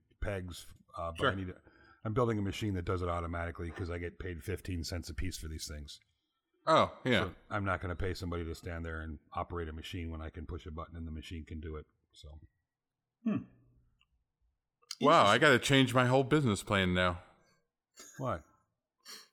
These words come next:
Speaker 2: No, I'm just saying, I hire people to stand there and do stuff all the time.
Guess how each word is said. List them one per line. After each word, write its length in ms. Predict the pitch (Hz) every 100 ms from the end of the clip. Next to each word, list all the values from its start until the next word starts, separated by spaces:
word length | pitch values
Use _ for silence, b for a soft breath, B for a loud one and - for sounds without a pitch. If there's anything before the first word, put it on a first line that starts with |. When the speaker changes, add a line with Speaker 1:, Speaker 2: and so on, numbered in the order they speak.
| _ _ -
Speaker 2:
No, 60 |
I'm 140 | 135 123
just 160 | 113
saying, 420 | 156 165 123 101
I 220 | 95 110 117
hire 240 | 120 113
people 280 | 113 120 107
to 100 | 95
stand 300 | - 120 117
there 100 | 101
and 100 | 98
do 100 | 127
stuff 280 | 131 98 -
all 100 | 95
the 80 | 98
time. 280 | 135 135